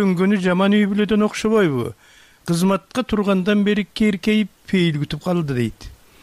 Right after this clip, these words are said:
Анын кыз кезинде эле жаман болчу. Каада чайкап басчу эле, эми күйөөгө тийгени таза Кудай урса керек, дейт.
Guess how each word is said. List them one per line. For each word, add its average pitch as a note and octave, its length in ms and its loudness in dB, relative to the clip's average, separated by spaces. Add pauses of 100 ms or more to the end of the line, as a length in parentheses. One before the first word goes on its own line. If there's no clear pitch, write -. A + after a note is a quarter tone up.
(480)
Анын F3+ 340 2 (200)
кыз - 220 -4
кезинде D3+ 460 -2
эле D3+ 120 0
жаман F#3 300 0
болчу. - 340 -4
Каада D#3+ 440 0
чайкап F#3+ 380 -2
басчу - 300 -2
эле, G#3+ 220 2 (520)
эми E3 300 2
күйөөгө F#3 560 0
тийгени F#3 460 0 (840)
таза E3 300 0
Кудай C3+ 280 0
урса A2+ 240 -6
керек, A2 200 -8 (100)
дейт. - 300 -8